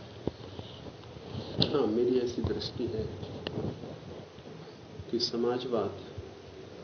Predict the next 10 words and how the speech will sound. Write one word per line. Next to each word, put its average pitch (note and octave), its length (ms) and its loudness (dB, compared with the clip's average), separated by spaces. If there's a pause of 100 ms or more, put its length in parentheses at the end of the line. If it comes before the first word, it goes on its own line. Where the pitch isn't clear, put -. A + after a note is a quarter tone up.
(600)
पूंजीवाद B2+ 640 10
की B2+ 80 10
परिपक्व B2+ 1000 8
अवस्था A2 420 6
का G2 200 8
फल - 240 2
है। F#2 180 0 (2500)
और A#2 120 4
समाजवाद C3+ 760 12
यदि B2 260 12